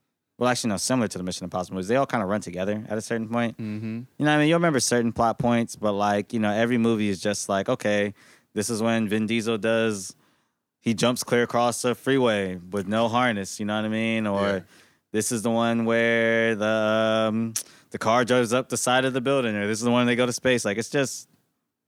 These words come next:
Speaker 1: it all runs together, bro. You, you'll, you'll be perfectly, perfectly fine. At least, at least the Marvel series gave you a different superhero every
Speaker 2: No,
Speaker 1: movie.
Speaker 2: that's, that's quite true. The Marvel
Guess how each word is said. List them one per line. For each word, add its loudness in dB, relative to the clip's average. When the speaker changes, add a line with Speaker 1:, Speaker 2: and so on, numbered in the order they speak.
Speaker 1:
it -2
all 6
runs 0
together, -8
bro. -4
You, 2
you'll, 0
you'll 2
be 0
perfectly, -4
perfectly 2
fine. -2
At 4
least, 2
at 2
least 2
the 0
Marvel 2
series 0
gave 0
you 0
a 0
different -6
superhero -4
every -2
Speaker 2:
No, 0
Speaker 1:
movie. -4
Speaker 2:
that's, -6
that's -6
quite -6
true. -10
The -8
Marvel 4